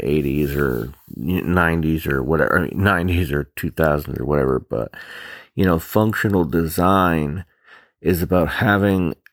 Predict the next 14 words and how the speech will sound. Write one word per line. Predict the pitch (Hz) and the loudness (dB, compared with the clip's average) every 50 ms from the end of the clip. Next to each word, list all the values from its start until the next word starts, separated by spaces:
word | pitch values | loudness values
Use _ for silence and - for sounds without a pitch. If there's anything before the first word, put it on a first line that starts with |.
| _ - | _ -12
just | 78 82 95 98 - - - | -4 0 0 0 0 0 0
enough | 104 95 92 87 - - - | 2 2 2 2 0 0 0
design, | 80 80 73 73 85 87 85 82 78 73 73 73 76 69 67 82 - - _ _ _ _ _ _ _ _ _ _ - - - - - _ - - | 0 0 0 0 2 2 4 4 4 2 2 0 0 -2 -2 -4 -6 -8 _ _ _ _ _ _ _ _ _ _ -20 -16 -14 -14 -16 _ -2 0
um, | 87 82 73 65 64 69 69 58 53 57 - - - | 2 2 2 2 2 0 0 -2 -4 -8 -12 -14 -10
that | - - 92 78 - | -2 0 0 2 4
makes | 87 98 90 - - - | 2 0 0 0 -2 -6
it | - - | -4 -2
elegant, | - 87 87 82 80 73 67 73 60 50 - - - - - - _ _ _ _ _ _ _ _ _ _ _ _ _ _ _ _ - | 0 0 2 2 2 2 0 -2 -2 -4 -8 -12 -16 -20 -20 -20 _ _ _ _ _ _ _ _ _ _ _ _ _ _ _ _ -4
whether | - 90 90 87 80 85 80 73 71 | 0 2 2 4 4 4 4 4 2
it's, | - - - - - | 0 -4 -8 -4 -2
it's | 90 92 - - | -2 -2 0 0
in | 95 90 80 | 0 0 0
its | 71 - - - | 0 -4 -4 -4
simplicity, | - - - 85 73 71 - - - - 107 101 - - 67 - - - - 62 53 - - - | -4 0 0 0 -2 -2 -6 -8 0 2 2 2 2 0 -2 -2 -2 -4 -4 -4 -4 -6 -8 -12